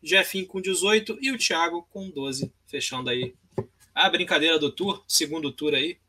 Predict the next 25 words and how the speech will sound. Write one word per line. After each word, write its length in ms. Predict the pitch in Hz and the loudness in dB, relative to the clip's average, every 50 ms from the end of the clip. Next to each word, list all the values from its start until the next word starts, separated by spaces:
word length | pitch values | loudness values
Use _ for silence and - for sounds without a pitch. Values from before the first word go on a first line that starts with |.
| _ _ _ | _ _ _
show 300 | _ - - 143 143 143 | _ -12 -6 -4 -2 -2
de 80 | 147 147 | -2 -2
bola. 320 | 127 120 104 - - - - | -2 -2 -2 -4 -4 -4 0
Vou 120 | 143 147 | 2 2
entrar 260 | 156 156 160 156 151 | 2 2 4 2 2
em 40 | 151 | 2
contato 440 | - 156 143 139 - 147 143 - - | 2 -2 -2 0 2 0 0 0 -2
ainda, 400 | 139 147 170 170 160 151 127 - _ _ _ _ _ _ _ _ _ - - - | -4 -4 -2 0 0 0 -2 -2 _ _ _ _ _ _ _ _ _ -18 -4 2
é, 760 | 147 151 151 151 151 147 147 147 147 143 147 143 143 139 135 131 143 | 4 6 8 8 8 8 8 6 6 6 4 4 4 2 2 2 2
ainda 240 | 180 190 202 180 | 2 2 2 2
hoje, 240 | 175 190 214 202 190 | 4 4 4 2 2
né, 140 | 185 180 165 | 0 -2 -2
falar 440 | - - 151 147 151 151 147 135 127 | -2 0 2 4 4 4 4 2 0
dos 220 | 123 131 139 143 | -4 -4 -4 -2
troféus, 460 | - 160 - - - 160 180 170 143 | 0 0 -2 0 2 4 4 4 4
da 80 | 139 135 | 2 -2
premiação 500 | - 131 131 131 127 117 113 - 151 147 | -4 -4 -2 -2 0 0 2 2 0 0
e 60 | 143 | -2
tudo 180 | 147 135 127 123 | -4 -6 -2 0
mais 180 | 143 151 151 | 2 2 2
pra 140 | - - 139 | 2 -2 -2
galera 300 | 127 131 131 139 139 135 | -2 0 2 2 2 2
lá 100 | 131 131 | 0 -2
de 100 | 131 - | -2 -4
Portugal, 640 | - 135 127 - - 123 131 131 147 165 - _ | -6 -10 -10 -10 -6 0 2 2 2 2 0 _